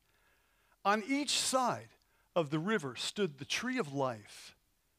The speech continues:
bearing twelve crops of fruit, yielding its fruit every month.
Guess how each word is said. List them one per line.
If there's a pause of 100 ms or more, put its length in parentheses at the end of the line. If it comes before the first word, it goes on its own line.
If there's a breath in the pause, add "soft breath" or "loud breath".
bearing
twelve
crops (140)
of
fruit, (760)
yielding
its
fruit (720)
every
month.